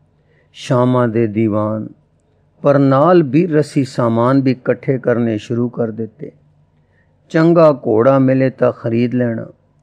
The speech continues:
ਸ਼ਸਤਰ ਸੋਹਣਾ ਮੁੱਲ ਲੈ ਲੈਣਾ, ਜੋਧਾ ਸਿੱਖ ਪਾਸ ਆ ਕੇ ਰਹਿਣਾ ਚਾਹੇ ਤਾਂ ਰੱਖ ਲੈਣਾ, ਤੇ ਬੀਰ ਰਸੀ ਜੀਵਨ ਸਿਖਾਉਣਾ। ਇਉਂ ਗੁਰੂ ਜੀ ਪਾਸ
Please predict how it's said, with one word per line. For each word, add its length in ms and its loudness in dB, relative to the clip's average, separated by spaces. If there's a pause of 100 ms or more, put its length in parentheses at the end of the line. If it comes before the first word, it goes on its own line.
(460)
ਸ਼ਸਤਰ 600 0
ਸੋਹਣਾ 440 0
ਮੁੱਲ 320 2
ਲੈ 180 2
ਲੈਣਾ, 340 -4 (1080)
ਜੋਧਾ 580 4
ਸਿੱਖ 400 -4
ਪਾਸ 300 0
ਆ 160 2
ਕੇ 220 -2
ਰਹਿਣਾ 360 0
ਚਾਹੇ 360 0
ਤਾਂ 260 -6
ਰੱਖ 220 -2
ਲੈਣਾ, 360 -6 (840)
ਤੇ 120 2
ਬੀਰ 460 0
ਰਸੀ 260 0
ਜੀਵਨ 420 0
ਸਿਖਾਉਣਾ। 560 -8 (1160)
ਇਉਂ 240 4
ਗੁਰੂ 380 4
ਜੀ 200 0
ਪਾਸ 400 2